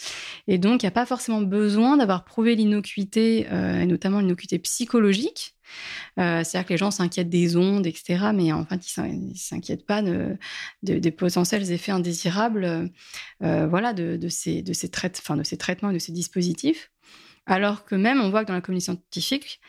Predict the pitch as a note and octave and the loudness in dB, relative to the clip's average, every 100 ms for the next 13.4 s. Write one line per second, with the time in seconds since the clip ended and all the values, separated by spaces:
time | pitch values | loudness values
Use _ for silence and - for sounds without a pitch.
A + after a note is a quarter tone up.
0 | _ - F3 E3+ F3+ A#3+ - F#3 F#3 F3 | _ -4 0 2 0 -2 -6 -2 0 0
1 | F#3 E3+ A3 B3+ - G3+ F3 E3+ E3+ - | -2 -2 0 -2 0 0 0 0 -2 0
2 | B3+ C4 F#3+ F3 - - - - F#3 D#3+ | 0 2 0 -4 -10 -20 -20 -12 -4 -2
3 | E3 E3 E3+ - - G3 F#3 F3+ F#3+ C4 | -2 -2 -4 -2 0 0 0 0 2 0
4 | G#3+ F#3+ - A3 A#3+ A#3 A#3+ B3 B3 A#3+ | -2 -4 -6 -2 -2 2 2 0 -2 -4
5 | - _ _ F3 G#3+ G#3+ G3 G#3+ G3 G3 | -6 _ _ -2 0 2 0 -2 0 0
6 | F#3+ G3 G3 F3 - - F#3 F3+ F3 F3+ | 2 2 2 0 -4 -4 -2 0 0 -2
7 | - G3 E3+ - - - - - - - | -2 -2 -2 -6 -18 -20 -14 -8 -6 -2
8 | G3 F#3+ D4+ F4 - - - _ - F3 | 0 0 0 -2 -6 -18 -20 _ 2 6
9 | F3 E3 E3 G3+ G#3 A3 G#3 F3+ E3+ E3 | 6 4 0 -2 -2 -4 -2 0 -2 0
10 | A3+ B3+ D4+ - - _ F#3 F3+ F3+ E3+ | 2 2 0 -10 -20 _ 2 2 4 2
11 | E3+ A#3+ G#3+ F3+ G3+ F#3 G#3+ A3+ G#3+ E3+ | 2 2 0 2 0 0 0 2 2 0
12 | E3+ F3+ F3+ F#3 G3 G#3+ A3 A#3+ B3+ - | -2 0 0 0 0 0 0 0 -2 -2
13 | F3+ - - | -4 -6 -12